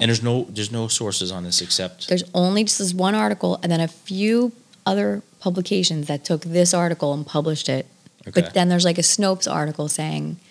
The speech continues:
Speaker 2: this did not happen. So
Speaker 1: It is kind of an unbelievable story.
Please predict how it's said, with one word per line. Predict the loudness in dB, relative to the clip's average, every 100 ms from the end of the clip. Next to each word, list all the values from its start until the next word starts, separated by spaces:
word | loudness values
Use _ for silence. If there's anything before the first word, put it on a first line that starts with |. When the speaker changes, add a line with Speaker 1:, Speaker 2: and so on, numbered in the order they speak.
| -20 _ _ -4
Speaker 2:
this | 0 0
did | 0
not | 0 0
happen. | -2 -6 -10 -14 -14 _ _ _ _ _ _ _ _ _ _
So | 0 0 0 2
Speaker 1:
It | 4
is | 4 2 0
kind | 0 -2
of | -2
an | -4
unbelievable | -4 -6 -10 -8
story. | -6 -6 -8